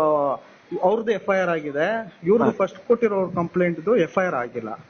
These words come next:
Speaker 2: ಇಲ್ಲ, ಸೇಮ್ ಕಾರ್ಗೆ ಆಟೋ ಗುದ್ದಿರೋದು, ಕಾರ್ ಇದು ಕಂಪ್ಲೇಂಟ್ ಮೇಲೆ ಎಫ್ ಐ ಆರ್ ಆಗಿದೆ.
Speaker 1: ಕಾರಿಗೆ ಆಟೋ ಗುದ್ದಿದ್ಯಾ ಸರ್?
Speaker 2: ಹೌದು, ಹೌದು.
Speaker 1: ಅದು ಹೇಗೆ ಹೇಳ್ತೀರಾ ಸರ್ ನೀವು, ಕಾರಿಗೆ ಆಟೋ ಗುದ್ದಿದೆ ಅಂತ?
Speaker 2: ನೀವ್ ಹೆಂಗ್ ಇದ್ ಮಾಡ್ತೀರಾ? I am the investigation officer, investigation
Speaker 1: ಹಾ, ಹೌದು
Speaker 2: doctor ಇದ್ದಾರೆ,
Speaker 1: ಸರ್.
Speaker 2: ಅದನ್ನ ನಾನು ಹೇಳ್ತೀನಿ.
Speaker 1: ಹೇ-,
Speaker 2: ಹಾ.
Speaker 1: ಹೇಗೆ ಅದು ನಮಗೆ ಹೇಳಿ ಸರ್.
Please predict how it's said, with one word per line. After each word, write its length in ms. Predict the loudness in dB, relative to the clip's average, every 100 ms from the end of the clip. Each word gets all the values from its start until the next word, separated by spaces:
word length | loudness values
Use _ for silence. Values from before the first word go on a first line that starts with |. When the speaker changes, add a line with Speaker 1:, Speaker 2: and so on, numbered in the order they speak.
| -20 -20 -8 0
Speaker 2:
ಇಲ್ಲ, 260 | 0 0 -8 -2
ಸೇಮ್ 440 | 0 2 2 0 0
ಕಾರ್ಗೆ 380 | -2 0 2 0
ಆಟೋ 220 | 0 0
ಗುದ್ದಿರೋದು, 500 | 0 0 0 0 0 -2 -2
ಕಾರ್ 200 | 0 0
ಇದು 280 | 2 0 -2
ಕಂಪ್ಲೇಂಟ್ 320 | 0 2 2
ಮೇಲೆ 140 | 2 0
ಎಫ್ 120 | 0
ಐ 40 |
ಆರ್ 80 | 0
ಆಗಿದೆ. 320 | 0 -2 -6 -12 -20 -8 -2
Speaker 1:
ಕಾರಿಗೆ 340 | -2 -4 -6
ಆಟೋ 240 | -8 -8
ಗುದ್ದಿದ್ಯಾ 380 | -8 -6 -4 -6
ಸರ್? 480 | -4 -4 -6 -10 -4
Speaker 2:
ಹೌದು, 320 | 0 0 0
ಹೌದು. 320 | -2 -2 -4 -10 -2
Speaker 1:
ಅದು 320 | 0 0 0
ಹೇಗೆ 480 | 2 2 2 2 -2
ಹೇಳ್ತೀರಾ 360 | -4 -4 -6
ಸರ್ 180 | -6 -6
ನೀವು, 180 | -4 -6
ಕಾರಿಗೆ 340 | -2 -2 -2
ಆಟೋ 180 | -4 -6
ಗುದ್ದಿದೆ 360 | -8 -6 -6 -6
ಅಂತ? 200 | -6 -4 -6 -8 -20 -2
Speaker 2:
ನೀವ್ 220 | 2 4 2
ಹೆಂಗ್ 200 | 2 2
ಇದ್ 100 | 2
ಮಾಡ್ತೀರಾ? 520 | 0 -2 -2 -2 0
I 40 |
am 80 | 2
the 120 | 2
investigation 560 | 2 0 2 0 2 0
officer, 400 | 0 -2 0 2
investigation 440 | 2 2 2 2
Speaker 1:
ಹಾ, 120 | 4
ಹೌದು 100 | 4
Speaker 2:
doctor 200 | 2 2
ಇದ್ದಾರೆ, 220 | 2 4 4
Speaker 1:
ಸರ್. 80 |
Speaker 2:
ಅದನ್ನ 120 | 4 2
ನಾನು 120 | 2
ಹೇಳ್ತೀನಿ. 260 | 2 0
Speaker 1:
ಹೇ-, 300 | 2 2 2
Speaker 2:
ಹಾ. 60 | 2
Speaker 1:
ಹೇಗೆ 260 | 2 2 0
ಅದು 320 | 0 -2 -2
ನಮಗೆ 320 | -2 0 0
ಹೇಳಿ 180 | 0 0
ಸರ್. 500 | 0 0 0 -2